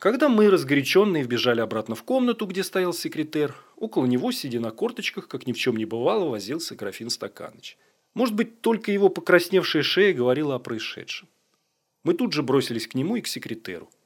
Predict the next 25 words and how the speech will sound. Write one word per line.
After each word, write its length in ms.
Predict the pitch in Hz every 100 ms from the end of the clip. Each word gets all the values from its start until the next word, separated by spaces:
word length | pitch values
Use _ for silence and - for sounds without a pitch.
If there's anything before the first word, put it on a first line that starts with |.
| _
"Где? 340 | 107 95 147 123 -
Где?" 320 | 104 190 196 _ _ _ _ _ _ _ _ _
В 80 | -
это 140 | 120
время 280 | 123 180 233
на 80 | 196
пороге 340 | 151 139 135
комнаты 420 | 117 160 190 185 156
появилась 440 | 113 110 143 -
Анфиса 420 | 113 - 123 -
Алексеевна. 580 | 110 107 - 95 87 - _ _ _ _ _
Она 200 | - 190
прислонилась 600 | 185 143 - 127 123 107
к 40 | -
косяку 360 | 113 131 -
двери 420 | 117 147 254 247 233
и 180 | 190
в 80 | 160
позе 300 | - 302 120
надломленной 580 | 131 123 131 120 117 117
лилии 340 | 120 208 214
поднесла 560 | 196 120 113 110 139 147
руку 240 | 123 120
к 80 | 113
колбу. 420 | 107 98 90 -